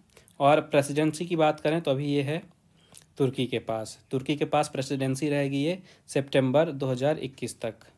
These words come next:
नेक्स्ट अपडेट है, नवीन पटनायक inaugurated the oldest आदिवासी मेला टू थाउजेंड ट्वेंटी वन in भुवनेश्वर।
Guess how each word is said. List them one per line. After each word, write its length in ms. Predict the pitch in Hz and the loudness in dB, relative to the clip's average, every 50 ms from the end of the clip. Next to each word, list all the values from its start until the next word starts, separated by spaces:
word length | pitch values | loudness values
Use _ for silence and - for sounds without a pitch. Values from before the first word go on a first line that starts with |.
| _ _ _ _ _ _ _ _ _ - - | _ _ _ _ _ _ _ _ _ -2 2
नेक्स्ट 260 | 135 151 156 - - | 2 2 2 6 4
अपडेट 260 | 190 170 185 185 190 | 6 6 6 4 6
है, 60 | 196 190 | 6 4
नवीन 320 | 175 156 139 156 170 175 | 6 6 4 4 4 4
पटनायक 400 | 170 170 160 - 160 160 165 165 | 6 4 4 6 4 4 4 2
inaugurated 640 | 156 147 139 135 135 135 143 139 135 139 160 156 143 | 2 0 2 2 2 2 2 2 2 2 2 2 4
the 100 | 156 156 - - 151 | 4 2 2 2 2
oldest 400 | 147 143 147 160 170 165 170 - | 2 4 6 4 4 2 2 0
आदिवासी 580 | - 135 131 135 135 135 135 127 127 - 151 | 2 2 2 2 2 2 2 2 2 0 -4
मेला 300 | 147 139 131 131 131 135 | -4 -2 -2 0 0 -2
टू 200 | 135 135 147 147 | -2 -2 -6 -6
थाउजेंड 380 | 147 - 135 131 135 135 135 127 | -6 -6 -6 -4 -4 -4 -4 -4
ट्वेंटी 300 | 131 127 127 127 147 143 | -4 -4 -4 -4 -4 -4
वन 180 | 135 139 147 | -4 -4 -4
in 120 | 147 156 160 | -4 -4 -4
भुवनेश्वर। 720 | 170 151 143 127 123 123 123 117 - - - 120 117 113 | -4 -2 -2 -4 -2 -2 -4 -6 -6 -4 -4 -4 -4 -4